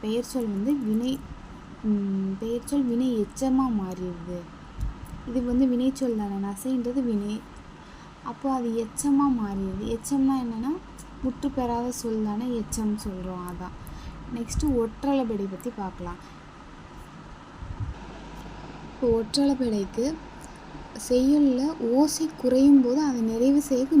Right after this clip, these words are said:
மெய்யெழுத்து வந்துச்சுன்னா அது ஒற்றளபெடையாம். அது என்னென்ன மெய்யெழுத்துனா இங், இஞ்ச்,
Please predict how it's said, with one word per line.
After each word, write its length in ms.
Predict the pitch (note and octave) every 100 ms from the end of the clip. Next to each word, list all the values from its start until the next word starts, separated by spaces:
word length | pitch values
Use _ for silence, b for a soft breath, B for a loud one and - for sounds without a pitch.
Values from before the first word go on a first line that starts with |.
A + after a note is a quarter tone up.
| A3+
மெய்யெழுத்து 560 | A3 C4 D#4 D#4 C#4+ C#4
வந்துச்சுன்னா 480 | B3 A#3+ A3+ B3+
அது 140 | E4 C#4
ஒற்றளபெடையாம். 840 | A3 G#3 A3+ A3 G3 F3+ F3 F3 -
அது 180 | G#3 B3
என்னென்ன 360 | C4 B3+ C#4 C#4+
மெய்யெழுத்துனா 580 | B3+ A3+ G#3 G3 F#3+ C4+ D#4+ B B B A#3+
இங், 240 | B3 B3+ A#3+ - - - - - - -
இஞ்ச், 400 | - A#3 B3 A3